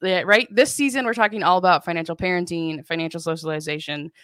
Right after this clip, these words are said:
I love hearing just, like, all the tidbits. You're like, "Yes, there's literature on."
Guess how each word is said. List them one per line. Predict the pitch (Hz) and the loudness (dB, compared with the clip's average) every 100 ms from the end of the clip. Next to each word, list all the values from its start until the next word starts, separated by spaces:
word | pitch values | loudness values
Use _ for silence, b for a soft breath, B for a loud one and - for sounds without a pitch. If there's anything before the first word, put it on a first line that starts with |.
| b | b
I | 196 | 2
love | 208 262 302 | 8 10 10
hearing | 311 254 226 | 6 2 0
just, | 214 240 | -2 -2
like, | 240 | 2
all | 262 | 2
the | 247 | 2
tidbits. | - 262 208 | -2 -2 -2
You're | 226 | -4
like, | 240 381 | -6 -4
"Yes, | 403 277 | -4 -6
there's | - 277 311 | -10 -12 -10
literature | 302 277 262 | -12 -8 -2
on." | 226 214 | 0 -2